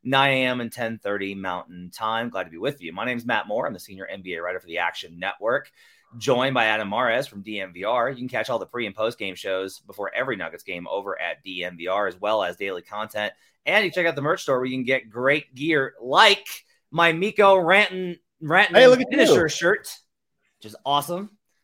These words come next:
Speaker 1: Love it. It's really comfortable. The designs are all awesome. Make sure to check out the gear over
Speaker 2: I got a
Speaker 1: at
Speaker 2: D N V R Av shirt too.
Speaker 1: D N V R.
Speaker 2: Look at that.
Speaker 1: Yep. Well, better, better to have Av stuff on today than Nuggets.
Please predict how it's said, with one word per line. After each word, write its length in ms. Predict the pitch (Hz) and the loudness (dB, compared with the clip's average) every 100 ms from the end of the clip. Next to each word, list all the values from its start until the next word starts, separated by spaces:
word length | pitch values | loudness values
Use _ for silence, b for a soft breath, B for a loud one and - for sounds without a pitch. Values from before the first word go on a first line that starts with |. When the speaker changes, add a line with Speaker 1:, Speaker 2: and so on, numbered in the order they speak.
| _ | _
Speaker 1:
Love 180 | 127 135 | 0 2
it. 120 | 180 | 2
It's 120 | - - | -2 -8
really 260 | 123 131 | -6 -6
comfortable. 540 | 123 120 120 131 147 175 | -8 -10 -10 -6 -6 -6
The 80 | 113 | -8
designs 360 | 110 120 120 | -4 -4 -4
are 100 | 107 | -4
all 200 | 92 113 | -2 -4
awesome. 360 | - 107 - 117 | -4 -8 -8 -6
Make 80 | 110 | -4
sure 100 | 110 | -4
to 60 | |
check 100 | 107 | -8
out 100 | 98 | -10
the 80 | 101 | -12
gear 320 | 92 104 101 | -10 -8 -6
over 300 | 95 95 90 90 | -6 -6 -8 -10
Speaker 2:
I 60 | - | 0
got 160 | 196 | 2
a 60 | 120 | 2
Speaker 1:
at 60 | |
Speaker 2:
D 120 | 123 127 | -2 -2
N 80 | |
V 140 | - 120 | 0 2
R 160 | 120 117 127 | 2 6 4
Av 120 | 123 | 4
shirt 300 | - 135 131 | 2 2 0
too. 300 | 156 151 104 - | -2 0 -2 -6
Speaker 1:
D 120 | 101 | -6
N 0 | |
V 0 | |
R. 160 | 90 135 | -2 4
Speaker 2:
Look 40 | |
at 180 | 139 107 | 6 4
that. 20 | |
Speaker 1:
Yep. 100 | 110 - _ _ _ _ _ _ _ | -2 -16 _ _ _ _ _ _ _
Well, 380 | 107 131 147 147 B B B | 0 2 2 0 B B B
better, 380 | 135 185 208 214 | 6 8 8 4
better 480 | 160 131 185 208 220 | -2 4 6 8 6
to 140 | 202 190 | 6 8
have 240 | 190 190 | 8 8
Av 260 | 190 180 156 | 8 6 4
stuff 260 | 165 147 | -2 0
on 260 | 147 139 135 | 0 0 -2
today 320 | 139 127 123 | -2 0 0
than 180 | 139 139 | -4 -4
Nuggets. 500 | 117 101 98 - | -4 -4 -10 -16